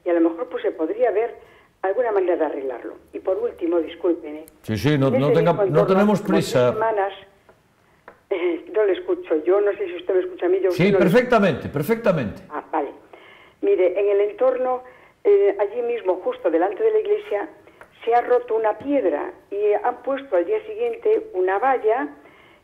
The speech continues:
Speaker 1: y, y una cinta. Ahora ya se ha quitado la valla, se ha quitado la cinta y la piedra sigue allí rota. O sea que allí se mata cualquiera también.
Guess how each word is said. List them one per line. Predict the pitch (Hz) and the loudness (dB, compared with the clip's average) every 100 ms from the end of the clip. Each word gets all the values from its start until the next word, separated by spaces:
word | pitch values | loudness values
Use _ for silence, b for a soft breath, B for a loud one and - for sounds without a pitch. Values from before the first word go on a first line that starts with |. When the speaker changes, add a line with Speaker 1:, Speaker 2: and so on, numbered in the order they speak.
| _ | _
Speaker 1:
y, | - 196 190 190 180 | -4 -4 -2 -2 -4
y | 208 240 | -4 -2
una | 214 - | -2 -2
cinta. | 170 151 - 131 - | -4 -4 -4 -6 0
Ahora | 226 240 | 4 4
ya | 240 | 4
se | 247 | -2
ha | |
quitado | 233 226 214 | -2 0 2
la | 196 | 2
valla, | 185 180 175 | 2 0 0
se | 180 | -2
ha | 196 | -4
quitado | - 175 | 0 2
la | 175 175 | 2 0
cinta | 262 254 | -8 -2
y | 220 | 0
la | 170 | 0
piedra | - 185 185 175 | 2 0 0 0
sigue | 165 | 0
allí | 160 165 | 0 0
rota. | 151 127 - - - _ _ b b b b _ | -2 -6 -8 -18 -20 _ _ b b b b _
O | 175 | -4
sea | 180 160 | -2 -2
que | |
allí | 151 170 | -2 0
se | 196 | 0
mata | 165 175 208 | 0 -2 -2
cualquiera | 220 - 170 151 | -2 0 0 0
también. | - 151 170 233 196 | -2 -2 0 0 -2